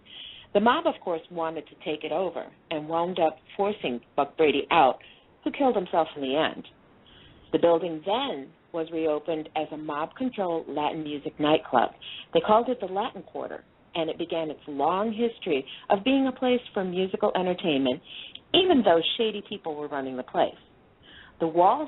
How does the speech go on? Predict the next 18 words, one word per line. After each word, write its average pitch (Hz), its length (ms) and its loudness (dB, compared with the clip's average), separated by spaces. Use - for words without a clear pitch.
space 123 280 -4
by 147 120 -4
the 147 100 -10
stage 156 300 -6
still 339 260 0
has 330 140 0
pictures 269 340 -2
of 175 160 -4
dancing 165 340 0
Latina 160 460 0
women 131 320 -2
hanging 170 400 2
there. 85 240 0
Now, 180 160 6
the 185 160 0
illegal 285 480 -4
gambling 247 460 -6
continued 190 460 -4